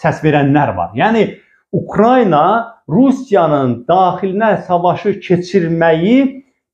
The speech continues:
demək, təqdimatını eləyir bütün dünya qarşısında. Və Rusiya vətəndaşlarının özlərinin Rusiya hakimiyyətə qarşı savaşının nümunəsini yaradır və bunu bir, belə demək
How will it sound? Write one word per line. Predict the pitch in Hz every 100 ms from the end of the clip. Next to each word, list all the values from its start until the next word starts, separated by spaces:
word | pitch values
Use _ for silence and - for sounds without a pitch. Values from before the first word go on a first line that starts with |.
| -
demək, | 165 180 175 -
təqdimatını | 196 160 208 202 170 196 190
eləyir | 123 - - -
bütün | 175 226 190
dünya | 165 147 135 113
qarşısında. | 92 - - 101 85 85 - _ -
Və | 156 214
Rusiya | 180 285 - - 180
vətəndaşlarının | 233 180 202 190 196 - 196 196 226 -
özlərinin | 202 208 170 214 214 247 233 160
Rusiya | 240 - 202
hakimiyyətə | 180 175 185 185 170 196
qarşı | 170 175 147 170 127 - _ -
savaşının | 208 214 208 214 233 269 262 -
nümunəsini | 185 220 208 202 180 208 202
yaradır | 143 135 139 247 - -
və | 180
bunu | 170 208 196
bir, | 196 208 160 156
belə | 185 180
demək | 180 175